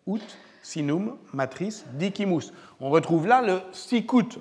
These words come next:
mater de François d'Assise, c'est-à-dire la puissance métaphorique de déplacement pour l'anthropologie chrétienne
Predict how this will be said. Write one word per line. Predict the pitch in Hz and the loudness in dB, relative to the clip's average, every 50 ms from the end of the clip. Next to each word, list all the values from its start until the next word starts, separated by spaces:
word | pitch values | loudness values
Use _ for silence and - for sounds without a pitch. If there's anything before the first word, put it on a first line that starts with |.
| - - | -16 -14
mater | 131 127 127 131 135 135 - 180 208 247 240 | -12 -6 -2 0 0 0 0 0 0 0 0
de | 214 196 | 0 -2
François | 202 - 190 170 - 185 | -2 -4 -4 -4 -2 -2
d'Assise, | 185 202 190 196 226 180 127 - - - - - | 0 0 -2 0 -2 -4 -4 -6 -8 -16 -20 -16
c'est-à-dire | - - 151 180 196 220 240 214 | -10 0 2 2 4 4 4 4
la | 196 180 | 4 2
puissance | 180 - 233 254 247 220 - 240 220 175 - - - - - - - - _ _ - | 0 -2 -2 -2 -2 0 0 0 0 0 -2 -6 -12 -20 -20 -20 -20 -20 _ _ -6
métaphorique | 127 143 170 208 269 302 285 294 277 240 220 - - 208 180 160 160 139 - - - 151 | -2 2 4 6 6 6 4 4 4 2 2 2 2 2 2 2 2 -2 -6 -8 -6 -2
de | 147 147 | -2 -2
déplacement | 139 143 269 302 302 294 285 240 - - - 180 143 113 - - - - - - - - - - | 2 2 2 2 2 2 0 -2 -2 -4 -8 -10 -10 -10 -12 -16 -20 -20 -20 -20 -20 -20 -12 -4
pour | - 151 143 | 2 4 8
l'anthropologie | 147 196 254 285 247 - 226 220 214 202 190 170 156 151 147 156 139 | 8 8 8 6 6 4 4 4 6 6 6 6 6 4 2 -2 -2
chrétienne | - 139 127 - - 143 143 180 226 285 285 | -2 -2 -2 0 0 2 2 2 2 0 -4